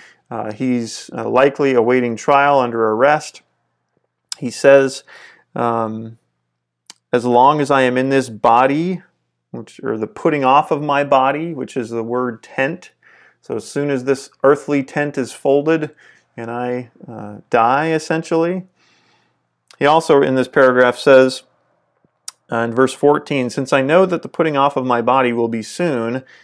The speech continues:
as our Lord Jesus Christ made clear to me." And what he's likely talking about is what we find in John twenty-one, where Jesus says that other people would dress him and carry him off in a way he didn't want to go, which is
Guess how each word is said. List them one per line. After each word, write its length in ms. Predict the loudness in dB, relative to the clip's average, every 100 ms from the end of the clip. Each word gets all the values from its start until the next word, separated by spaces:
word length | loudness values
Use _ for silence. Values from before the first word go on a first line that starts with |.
| _ _ -2
as 240 | 2 4
our 160 | 4 4
Lord 320 | 4 4 2
Jesus 340 | -2 -4 -6
Christ 400 | 0 0 0 -2
made 240 | -4 -4 -4
clear 260 | -4 -4
to 80 | -4
me." 300 | -6 -8 -14 _ _ _ _ _ _ _
And 100 | -10
what 120 | -6 -4
he's 100 | -2
likely 300 | -4 -4 -2
talking 400 | 0 0 -2 -2
about 280 | 0 2
is 80 | 0
what 120 | -2
we 80 | -6
find 260 | -2 -2 -2
in 140 | -4
John 260 | -2 -2 -4
twenty-one, 840 | -8 -8 -8 -6 -4 -4 -4 -8 _ _ _ _
where 120 | -12 -10
Jesus 480 | -6 -4 -4 -6
says 500 | -4 0 2 2 -2
that 240 | -6 -8 -6 -4
other 180 | 0 0
people 360 | -2 -4 -2
would 160 | -4 -4
dress 320 | 0 0 0
him 200 | -10 -8
and 160 | -10 -10
carry 380 | -2 0 0 -2
him 140 | -2
off 500 | -2 0 -2 -6 _ _ _ _ -14
in 100 | -10
a 60 | -2
way 300 | 2 2 2
he 100 | -2
didn't 220 | -2 -2
want 260 | -6 -6
to 60 | -6
go, 560 | 0 0 0 -4 -12 -16
which 180 | -20 -14
is 160 | -14